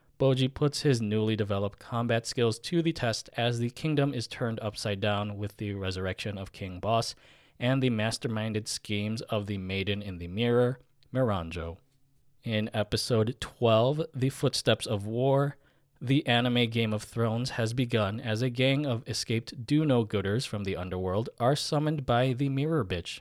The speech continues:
Miranjerk, to the kingdom to throw Discount Big Boss in the dungeons and keep him in check. And of course, with a group of hot-headed hooligans, a power struggle begins as the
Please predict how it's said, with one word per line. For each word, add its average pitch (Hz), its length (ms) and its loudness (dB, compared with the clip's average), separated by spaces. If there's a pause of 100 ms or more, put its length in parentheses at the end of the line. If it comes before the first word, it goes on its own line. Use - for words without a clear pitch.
(160)
Miranjerk, 98 680 -2 (440)
to 170 140 2
the 156 100 4
kingdom 151 580 2
to 180 180 2
throw 131 400 4
Discount 110 480 -2
Big 98 240 -4
Boss 120 420 2
in 160 160 2
the 160 80 6
dungeons 107 480 0
and 107 240 -8
keep - 240 -4
him 120 120 0
in 107 100 0
check. - 400 -6 (600)
And 113 240 4
of 117 140 -2
course, - 520 0
with 175 280 0
a 175 100 4
group 156 340 0
of 139 100 2
hot-headed 135 580 -2
hooligans, 110 600 0 (340)
a 113 80 0
power 110 360 0
struggle 113 320 2
begins 147 440 2
as 135 280 2
the 120 120 -2